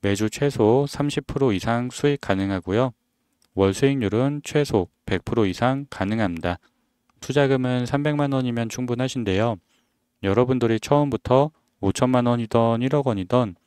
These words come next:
큰 돈을 하실 필요가 전혀 없습니다. 왜냐면 삼백만 원이면요. 오 개월 뒤에는 제가 구천육백만 원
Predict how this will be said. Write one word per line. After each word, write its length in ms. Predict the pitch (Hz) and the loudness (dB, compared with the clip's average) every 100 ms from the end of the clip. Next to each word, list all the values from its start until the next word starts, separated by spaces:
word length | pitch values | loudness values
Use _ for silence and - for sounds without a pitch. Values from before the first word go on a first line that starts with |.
| _ - | _ -20
큰 280 | - 156 156 | -4 0 0
돈을 280 | 131 104 113 | 0 2 2
하실 240 | 117 120 | 0 -2
필요가 500 | - 95 95 117 139 143 | -4 -2 0 2 2 0
전혀 300 | - 104 110 | -2 -2 -2
없습니다. 580 | 87 - 95 85 87 87 _ _ _ _ - | -4 -6 -8 -4 -4 -6 _ _ _ _ -8
왜냐면 460 | 95 95 101 127 98 _ _ _ _ _ _ _ - | -6 -4 -2 -2 -4 _ _ _ _ _ _ _ -14
삼백만 440 | - 156 160 147 | -6 -4 -2 -2
원이면요. 680 | 131 101 90 85 120 120 82 _ _ | -2 -4 -6 -6 -6 -8 -10 _ _
오 100 | 95 | -4
개월 260 | 107 120 117 | 0 0 0
뒤에는 560 | - 92 90 113 143 147 _ - _ _ | -4 -6 -6 -4 -6 -8 _ -20 _ _
제가 540 | - 92 90 95 131 143 | -10 -6 -2 0 -2 -4
구천육백만 800 | - - 127 92 - 139 135 98 | -12 -4 -4 -4 -4 -2 0 0
원 120 | 87 | -4